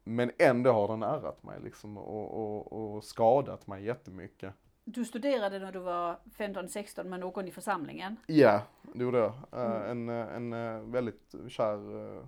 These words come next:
Speaker 1: eh, gubbe. <laughs>
Speaker 2: En tålmodig man.
Speaker 1: Mycket,
Speaker 2: Ja.
Speaker 1: det måste jag säga liksom,
Speaker 2: Vad studerade
Speaker 1: eh,
Speaker 2: ni för någonting?
Speaker 1: eh, vad heter den här lilla man alltid börjar med? Eh,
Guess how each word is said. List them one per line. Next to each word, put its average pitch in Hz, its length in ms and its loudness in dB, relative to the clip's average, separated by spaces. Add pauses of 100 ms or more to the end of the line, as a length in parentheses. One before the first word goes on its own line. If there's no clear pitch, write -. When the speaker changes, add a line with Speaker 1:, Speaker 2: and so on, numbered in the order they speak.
(1160)
Speaker 1:
eh, - 260 -14
gubbe. 107 280 -6 (140)
<laughs> 143 160 -2 (180)
Speaker 2:
En 214 60 -14
tålmodig 214 500 -2
man. 226 340 -2 (520)
Speaker 1:
Mycket, 107 880 2
Speaker 2:
Ja. 117 220 0
Speaker 1:
det 123 120 6
måste 120 360 0
jag - 60 -12
säga 123 320 6
liksom, 104 300 -10
Speaker 2:
Vad - 80 -2
studerade 226 400 0
Speaker 1:
eh, 170 60 -12
Speaker 2:
ni 165 80 -10
för - 100 -16
någonting? 233 320 -12 (1120)
Speaker 1:
eh, 113 100 -6
vad 107 100 0
heter - 380 -4
den 123 100 -8
här 110 120 -4
lilla 104 300 -2
man 98 300 -8
alltid 101 240 -8
börjar 101 220 -2
med? 104 220 -10 (160)
Eh, 110 480 -8